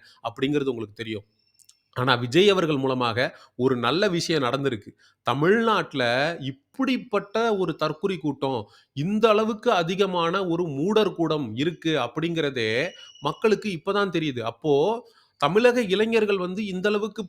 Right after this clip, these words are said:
பண்படாம, நம்ம நினைச்சிட்டு இருக்கோம் நம்ம ரொம்ப பெரிய நாகரிகமான சமுதாயம் அப்படின்னு.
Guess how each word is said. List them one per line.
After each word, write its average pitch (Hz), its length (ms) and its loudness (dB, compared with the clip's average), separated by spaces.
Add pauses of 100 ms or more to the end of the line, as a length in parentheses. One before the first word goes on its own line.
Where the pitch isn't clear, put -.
பண்படாம, 180 800 0
நம்ம 190 240 -6
நினைச்சிட்டு 214 360 -2
இருக்கோம் 185 220 -6
நம்ம 156 160 -4
ரொம்ப 170 200 -4
பெரிய 185 260 -2
நாகரிகமான 175 680 -2
சமுதாயம் 160 560 0
அப்படின்னு. 135 360 -4